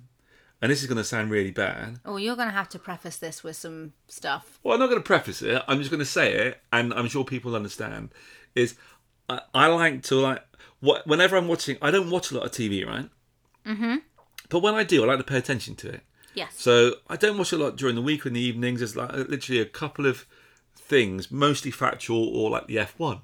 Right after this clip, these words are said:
Speaker 1: <laughs> or something. But I wanna be, like, watch-, so when I go to the cinema, I wanna do the same. But inevitably, uh, with a Disney movie, you're gonna get a lot of kids.
Speaker 2: Well, if you pick the early showing, which is what you always seem to pick, yes.
Speaker 1: 'Cause I, you know,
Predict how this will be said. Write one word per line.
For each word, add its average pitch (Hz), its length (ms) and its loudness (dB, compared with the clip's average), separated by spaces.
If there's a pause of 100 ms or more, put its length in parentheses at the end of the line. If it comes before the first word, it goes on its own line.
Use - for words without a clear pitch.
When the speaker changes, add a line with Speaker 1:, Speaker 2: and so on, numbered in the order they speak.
(140)
Speaker 1:
<laughs> - 180 -14
or 170 80 -4
something. 110 300 -2 (360)
But - 100 -4
I 160 80 4
wanna 156 220 0
be, 147 200 -2
like, 143 180 -6
watch-, - 220 -14 (280)
so 151 140 0
when 185 120 2
I 202 40 4
go 196 80 6
to 190 140 0
the 170 80 -8
cinema, 135 420 0
I 117 60 -8
wanna 139 160 -2
do 139 120 -2
the 135 60 -4
same. 185 460 -6 (580)
But 135 140 -6
inevitably, 170 800 -4 (520)
uh, - 120 -4
with 151 140 -2
a 139 40 -2
Disney 175 280 0
movie, 107 480 -8 (580)
you're 123 100 -4
gonna 147 160 -4
get - 140 -6
a - 20 -6
lot 135 140 -6
of - 60 -14
kids. - 400 -14 (580)
Speaker 2:
Well, 269 340 2
if 277 160 0
you 262 140 -2
pick - 260 -4
the 247 180 -4
early 247 300 4
showing, 170 400 -4
which 202 160 -10
is 196 100 -8
what 214 140 -4
you 196 140 -4
always 196 200 -6
seem 190 200 -8
to - 60 -20
pick, - 360 -8
yes. 139 240 -6
Speaker 1:
'Cause - 160 -4
I, 220 200 -2 (260)
you 208 200 -4
know, 190 280 -4